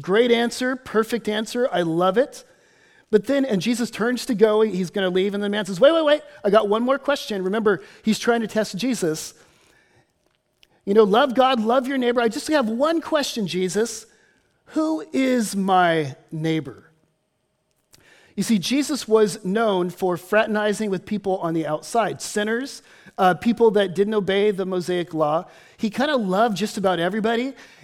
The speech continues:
And so, uh, this man wanted to trap Jesus. "Who am I supposed to love? Who is it within my sphere of responsibility to love?" And, and he's alluding to an Old Testament passage where love your neighbor comes from. This is Leviticus nineteen.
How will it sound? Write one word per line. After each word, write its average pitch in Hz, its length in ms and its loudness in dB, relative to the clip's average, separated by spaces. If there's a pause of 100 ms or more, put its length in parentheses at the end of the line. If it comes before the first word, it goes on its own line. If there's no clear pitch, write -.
(120)
And 214 160 0
so, 254 320 6
uh, 226 160 4
this 269 240 -2
man 262 200 0
wanted 240 220 -2
to 208 60 -4
trap 269 360 -2
Jesus. 180 380 -4
"Who 359 120 -2
am 359 80 -6
I 320 80 2
supposed 262 380 -6
to 262 60 -10
love? 247 220 2 (280)
Who 339 160 -2
is 285 140 0
it 277 140 -6
within 285 300 -2
my 247 160 0
sphere 285 440 -6
of 233 100 -6
responsibility 190 960 -2 (480)
to - 100 -8
love?" 185 300 2 (320)
And, 226 140 0
and 220 120 2
he's 233 200 2
alluding 277 520 2
to 254 180 -2
an 233 180 2
Old 269 300 0
Testament 247 500 -6
passage 185 600 -4 (260)
where 196 180 4
love 208 280 4
your 247 120 -2
neighbor 190 260 -2
comes 247 260 -6
from. 151 280 -6
This 180 160 -8
is 180 140 -8
Leviticus 196 520 -2
nineteen. 180 540 -6